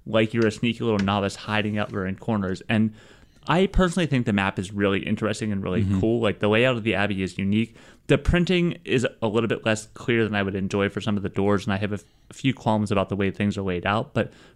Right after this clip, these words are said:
Speaker 1: for the most part, I like going, "Oh, I could take the long way around, or I could cut right across this middle corridor," but there's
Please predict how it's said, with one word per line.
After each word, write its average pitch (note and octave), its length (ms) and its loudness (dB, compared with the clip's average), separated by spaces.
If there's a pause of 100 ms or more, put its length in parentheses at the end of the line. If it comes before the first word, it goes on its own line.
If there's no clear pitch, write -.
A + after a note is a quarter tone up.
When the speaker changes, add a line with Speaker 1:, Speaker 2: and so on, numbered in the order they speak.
Speaker 1:
for C3 80 2
the A#2 80 4
most D#3 240 4
part, C#3 180 0
I A2 80 0
like A#2+ 360 0 (360)
going, G2+ 260 0 (280)
"Oh, C#3 100 2
I A#2+ 60 2
could A2+ 140 -4
take G#2+ 160 -4
the G2+ 60 -2
long G#2+ 260 2
way A#2+ 120 2
around, A2+ 320 0
or G#2 40 -4
I G2+ 40 -8
could G2+ 120 -10
cut - 240 -2
right A2 160 0
across A#2 300 0
this G2+ 140 -10
middle G2+ 180 0
corridor," G#2+ 360 2
but F#2+ 200 -4
there's F#2+ 220 -2